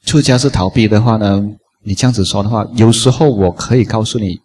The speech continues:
对一些人来说是正确的，有些人出家是为了逃避的。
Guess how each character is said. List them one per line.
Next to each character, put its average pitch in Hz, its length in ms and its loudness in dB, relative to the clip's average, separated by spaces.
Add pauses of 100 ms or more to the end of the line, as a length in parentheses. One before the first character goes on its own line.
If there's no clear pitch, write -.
(120)
对 139 140 4
一 127 100 2
些 117 200 2
人 95 100 2
来 90 380 -6
说 101 240 -6
是 - 100 -6
正 104 240 -2
确 101 180 0
的， - 140 -12 (600)
有 104 100 4
些 131 160 2
人 113 120 4
出 117 160 -2
家 101 160 -4
是 101 180 -4
为 98 100 0
了 95 100 0
逃 78 180 -8
避 85 200 -8
的。 65 160 -14